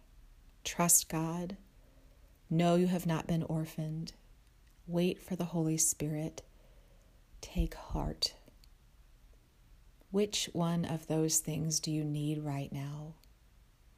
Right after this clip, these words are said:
Would focusing on loving others help you get through your unraveling dreams? Would trusting God help you manage your pain? Would remembering that you have not been orphaned give you hope?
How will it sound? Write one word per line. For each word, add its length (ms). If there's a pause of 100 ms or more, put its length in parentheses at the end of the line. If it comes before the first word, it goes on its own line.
(1000)
Would 140
focusing 520
on 240
loving 380
others 440
help 240
you 60
get 200
through 160
your 100
unraveling 600
dreams? 720 (1300)
Would 140
trusting 460
God 260
help 240
you 60
manage 360
your 100
pain? 640 (1080)
Would 140
remembering 540
that 100
you 140
have 180
not 260
been 140
orphaned 460
give 180
you 80
hope? 460